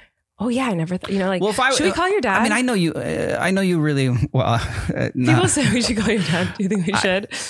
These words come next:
Speaker 2: <sighs>
Speaker 1: Maybe we
Speaker 2: Then
Speaker 1: can
Speaker 2: ask
Speaker 1: next
Speaker 2: him
Speaker 1: week.
Speaker 2: about what?
Speaker 1: Well, 'cause now I'm, like, curious.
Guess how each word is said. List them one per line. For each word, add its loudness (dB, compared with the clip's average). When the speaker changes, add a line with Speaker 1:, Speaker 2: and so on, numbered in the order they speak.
Speaker 2:
<sighs> -4
Speaker 1:
Maybe 2
we 2
Speaker 2:
Then 2
Speaker 1:
can 4
Speaker 2:
ask 4
Speaker 1:
next 0
Speaker 2:
him 2
Speaker 1:
week. 2
Speaker 2:
about 2
what? 0
Speaker 1:
Well, 0
'cause -2
now 2
I'm, 2
like, 0
curious. -2